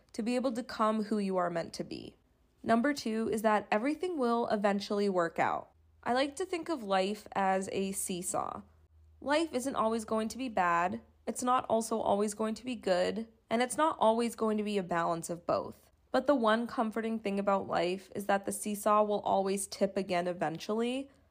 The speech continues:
So there is a solution to your problems. There is a light at the end of the tunnel of what you are going through. It just takes time. Number three is that there is a reason for everything.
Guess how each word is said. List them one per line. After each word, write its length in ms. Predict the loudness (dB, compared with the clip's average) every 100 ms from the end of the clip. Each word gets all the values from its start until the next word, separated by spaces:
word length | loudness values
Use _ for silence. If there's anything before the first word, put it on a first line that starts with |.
| _
So 160 | -6 0
there 200 | 2 2
is 260 | 2 0 0
a 100 | -2
solution 600 | -2 -2 -2 -2 -4 -6
to 120 | -4
your 140 | -4
problems. 580 | -2 2 2 2 0 0
There 200 | 0 0
is 300 | 2 2 2
a 140 | -2 -2
light 320 | 0 0 0
at 160 | -4 -6
the 120 | -4
end 180 | -2 -2
of 120 | -4
the 80 | -8
tunnel 600 | -4 -2 0 0 0 -4 -8 -4
of 100 | 0
what 220 | 2 2
you 120 | 0
are 120 | 0
going 340 | 4 2 2 -2
through. 380 | -2 -2 -2 -8 -20 -4
It 180 | -2 0
just 260 | -2 -2
takes 300 | -4 -4 -6
time. 480 | -6 -2 -2 -4 -10 -18 _ -2
Number 320 | 0 2 0
three 480 | -4 -4 -2 -2 -2
is 140 | 0
that 200 | 0 2
there 220 | 4 4 2
is 160 | 0
a 80 | -2
reason 340 | -2 -2 -4
for 240 | -2 -2 -2
everything. 640 | -4 -6 -8 -8 -8 -10